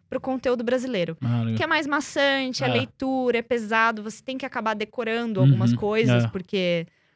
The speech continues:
Speaker 1: assim, você não acorda da noite pro dia entendendo tudo da, da ética do governo
Speaker 2: É.
Speaker 1: brasileiro, dos investimentos, tem muito detalhe.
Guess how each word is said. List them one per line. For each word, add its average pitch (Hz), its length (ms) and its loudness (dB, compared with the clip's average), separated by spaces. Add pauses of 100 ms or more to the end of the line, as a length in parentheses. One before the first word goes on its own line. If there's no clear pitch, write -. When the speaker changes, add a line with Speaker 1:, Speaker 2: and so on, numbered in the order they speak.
(460)
Speaker 1:
assim, - 240 -8
você 185 220 -8
não 214 80 -2
acorda 220 500 -2
da 180 120 -4
noite 180 220 -8
pro 190 140 -8
dia 185 320 -2
entendendo 185 580 -6
tudo 214 300 -4
da, 165 420 -4
da 180 200 0
ética 196 420 0
do 185 80 -4
governo 175 340 2
Speaker 2:
É. - 40 2
Speaker 1:
brasileiro, 185 440 0
dos 175 120 -6
investimentos, 180 480 -4
tem 185 120 -6
muito 185 220 -6
detalhe. 208 540 0